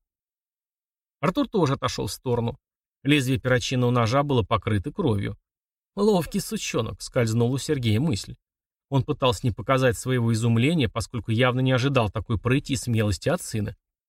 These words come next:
«Ты стал сильнее, мальчик», признал он, подбирая боевой нож.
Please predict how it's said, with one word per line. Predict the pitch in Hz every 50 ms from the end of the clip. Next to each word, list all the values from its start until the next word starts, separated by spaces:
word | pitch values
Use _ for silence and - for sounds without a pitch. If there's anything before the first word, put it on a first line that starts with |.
| _ _ _ _ _ _ _
«Ты | - 120 131 147
стал | 147 - - 175 180 180
сильнее, | 170 - 226 226 214 196 156 120 120 127
мальчик», | 156 175 151 107 98 - - - - _ _
признал | - 127 113 110 120 110 107 107
он, | 117 139 151
подбирая | - 143 127 113 120 117 113 107 107 107
боевой | 113 117 113 104 110 117
нож. | 135 151 117 - - -